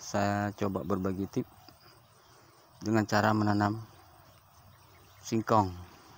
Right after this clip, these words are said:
yang baik dan benar ya, agar berbuah banyak.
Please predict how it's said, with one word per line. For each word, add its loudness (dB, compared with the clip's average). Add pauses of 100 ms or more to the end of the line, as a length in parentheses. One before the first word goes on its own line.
(160)
yang 2
baik 2
dan -4
benar -4
ya, -12 (2250)
agar 0
berbuah 0
banyak. -6